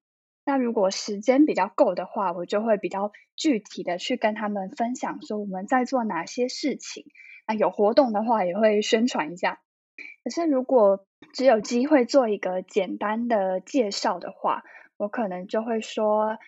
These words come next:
，“哎，我们会用一些剧场啊、戏剧的一些工具方法，应用在一些我们关注的场域或是关注的议题里面，像是有社区啊，或者是教育工作等等的。”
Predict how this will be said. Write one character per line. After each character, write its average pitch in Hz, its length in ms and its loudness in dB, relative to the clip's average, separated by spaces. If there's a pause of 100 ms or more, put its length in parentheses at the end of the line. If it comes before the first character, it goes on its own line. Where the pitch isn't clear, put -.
(220)
，“哎， 277 220 2
我 240 120 2
们 202 220 -2
会 285 180 4
用 262 180 2
一 262 80 0
些 240 480 0
剧 302 240 -2
场 190 320 -10
啊、 185 280 -6
戏 254 260 -4
剧 240 220 -2
的 202 200 2
一 220 40 0
些 208 340 2
工 240 300 -4
具 269 240 -2
方 254 260 -6
法， - 300 -2 (340)
应 262 140 0
用 226 180 0
在 214 220 2
一 220 60 -2
些 208 340 2
我 208 160 -4
们 175 200 -8
关 233 240 2
注 247 220 -2
的 196 100 -4
场 - 340 -8
域 247 180 -2
或 233 160 -4
是 240 160 -8
关 208 240 -2
注 220 140 -6
的 - 80 -8
议 240 180 -6
题 170 200 -10
里 - 160 -6
面， 226 280 -8 (400)
像 262 200 -2
是 262 160 -4
有 190 140 -2
社 294 240 2
区 269 260 -4
啊， 247 140 0
或 240 160 2
者 214 140 -4
是 233 340 -4
教 226 320 -2
育 214 100 0
工 202 280 -6
作 202 180 -4
等 - 260 -10
等 - 240 -2
的。” - 180 -6